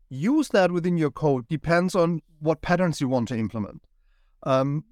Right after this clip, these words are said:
so that, that is similar to, uh, using the word resource for, uh, people that are working in a company. It, it, of course, they are not a resource, they are people. But, uh, you need a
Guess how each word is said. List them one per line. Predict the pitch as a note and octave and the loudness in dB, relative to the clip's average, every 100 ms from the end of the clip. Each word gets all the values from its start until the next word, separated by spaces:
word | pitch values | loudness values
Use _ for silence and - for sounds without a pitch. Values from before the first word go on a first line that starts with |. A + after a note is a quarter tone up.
| - | -6
so | E3 | 0
that, | D#3+ F#3+ E3+ | 2 2 4
that | F#3+ | 2
is | F#3+ | 2
similar | G#3 - A3 A3+ G3+ | -4 -2 0 2 0
to, | G3 F#3+ F#3+ | -2 -2 -2
uh, | E3+ D3+ D3+ | -2 -2 -2
using | D3+ G#3 G3+ F#3+ | -4 -2 0 0
the | E3 | 0
word | E3 D#3 | 0 -2
resource | C#3 C#3 G3+ A#3 - G3 F#3+ - | -4 -2 0 0 -2 -2 -2 -6
for, | - E3+ E3 E3 - | -6 -2 0 0 0
uh, | D#3 D3 D3 D3 - - _ _ _ _ _ - | -2 0 0 -4 -8 -18 _ _ _ _ _ -4
people | G3+ G3+ | 0 2
that | E3 D#3 | 2 4
are | D3 | 4
working | E3 F#3+ F3+ | 2 2 0
in | D#3+ | 0
a | |
company. | C#3+ E3+ G3 C3+ G#2 | 2 0 2 -2 -4
It, | G#2+ C#3 | -8 -10
it, | E3 E3+ | -14 -18
of | - | -10
course, | - C4+ | -4 -2
they | F#3 | 2
are | E3+ | 2
not | F#3+ D3+ | 2 0
a | |
resource, | C3+ D3+ A3 - D3 C3+ | 0 0 -2 0 -4 -2
they | C3+ | -2
are | B2 | -2
people. | - A3 - A2 - _ _ _ | 0 -2 0 -2 -4 _ _ _
But, | E3 E3 - | 4 4 2
uh, | E3+ D3+ F#3+ D3+ | -4 -4 -8 -4
you | G3 | 0
need | F3 G#3+ | 2 2
a | G3+ | 2